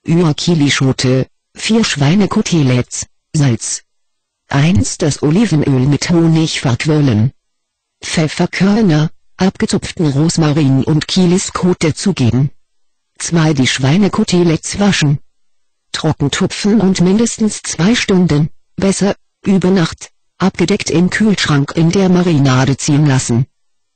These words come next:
Drei Grill anheizen. Sobald die Kohlen ohne Flammen glühen, werden die Koteletts leicht gesalzen und von jeder Seite etwa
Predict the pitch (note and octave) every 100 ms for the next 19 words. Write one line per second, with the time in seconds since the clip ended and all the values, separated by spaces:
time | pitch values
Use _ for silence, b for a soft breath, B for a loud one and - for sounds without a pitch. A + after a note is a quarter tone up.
0 | _ - C3+ D3+ G#3 - E3 - B2 A2+
1 | B2+ B2+ - C3 - _ _ _ _ _
2 | - F#3 G#3 G#3+ B3+ - - - E3 F3+
3 | G3 - F#3 C4 - E3+ C3+ D3 C3+ E3
4 | F3+ F#3 - - _ E3+ E3 F3 F3+ G#3+
5 | - A3 F3 D3 B2 - - C3+ D3 -
6 | - D3 D#3 E3+ G3 - F3+ G#3 A3 -
7 | G3+ E3+ E3+ A3+ F#3+ A3 - F#3+ D3 -
8 | B2+